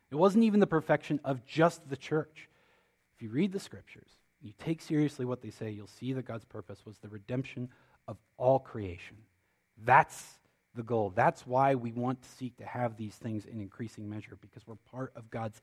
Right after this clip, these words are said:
engine of redemption. So, because of that, I think we can have hope that the thing that's gonna get us there, the thing that's gonna allow us to have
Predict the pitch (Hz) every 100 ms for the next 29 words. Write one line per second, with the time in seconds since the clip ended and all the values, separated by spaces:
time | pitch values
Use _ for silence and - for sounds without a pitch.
0 | - 120 123 127 117 107 110 113 107 -
1 | 101 - _ _ _ _ _ _ _ _
2 | _ _ _ _ _ _ _ _ _ _
3 | _ - 147 131 123 - _ _ _ _
4 | _ _ _ _ _ _ _ _ _ _
5 | 127 - - 202 165 95 92 87 87 -
6 | _ _ _ _ _ _ _ _ _ -
7 | 131 135 127 123 117 127 117 - 165 139
8 | - _ _ 123 117 - 117 - - 202
9 | 170 131 - 147 113 95 117 117 - 151
10 | - 147 175 180 110 107 165 160 143 143
11 | 127 110 - 117 104 101 107 135 143 -
12 | 101 - - 117 120